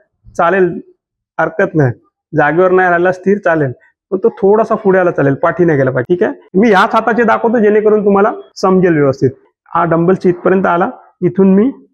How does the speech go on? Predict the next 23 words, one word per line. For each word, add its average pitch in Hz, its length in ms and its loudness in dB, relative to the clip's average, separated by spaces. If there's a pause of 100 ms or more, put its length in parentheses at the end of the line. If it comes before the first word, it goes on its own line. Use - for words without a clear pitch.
(280)
खाली 160 220 0
नेला, 127 260 0 (540)
पुन्हा 170 240 2
मी 202 180 2
लिफ्ट 208 260 -2
केला, 202 220 0 (520)
इथपर्यंत 185 440 -2
आला, 180 220 0 (460)
इथून 185 280 0
मी 202 120 2 (840)
खाली 165 240 0
नेला. 117 260 -2 (720)
ओके, 180 180 -2 (540)
अल्टरनेट 180 380 0
डंबल्स 190 380 0
कर्ल 190 240 2
झाला. 170 260 0 (600)
आता 156 240 -4
आपल्याला 180 360 0 (160)
हॅमर 165 400 0
डंबल 160 300 0
कर्ल 143 200 -2
करायचे. - 360 -8